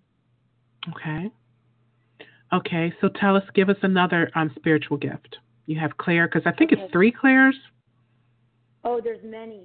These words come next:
Speaker 2: So, um,
Speaker 1: Okay.
Speaker 2: one of them, which I am certain most of your listeners will resonate with, is clairsentience. And, um,
Speaker 1: Mm-hmm.
Speaker 2: that is, I'm sure you guys have heard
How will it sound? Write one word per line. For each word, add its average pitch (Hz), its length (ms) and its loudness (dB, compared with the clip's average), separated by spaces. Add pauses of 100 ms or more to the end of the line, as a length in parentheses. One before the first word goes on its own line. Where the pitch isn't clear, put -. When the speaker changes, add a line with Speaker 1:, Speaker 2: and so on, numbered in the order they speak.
(140)
Speaker 2:
So, 214 240 -16 (340)
um, 214 180 -10
Speaker 1:
Okay. 196 220 0 (180)
Speaker 2:
one 269 240 -10
of 285 140 -16
them, 196 220 -16 (100)
which - 240 -20
I 208 140 -14
am 208 220 -16 (420)
certain 233 500 -14 (640)
most 220 420 -10
of 196 120 -18
your 202 120 -12
listeners 190 640 -16
will 185 240 -14
resonate 196 520 -12
with, 180 300 -16 (180)
is 190 200 -12 (220)
clairsentience. 196 880 -10 (580)
And, 202 220 -10
um, 147 220 -2
Speaker 1:
Mm-hmm. - 580 -8
Speaker 2:
that 233 220 -6 (100)
is, 208 240 -8 (220)
I'm 208 160 -14 (100)
sure 247 100 -6
you 247 160 -10
guys 202 280 -12
have 185 100 -16 (180)
heard 208 380 -8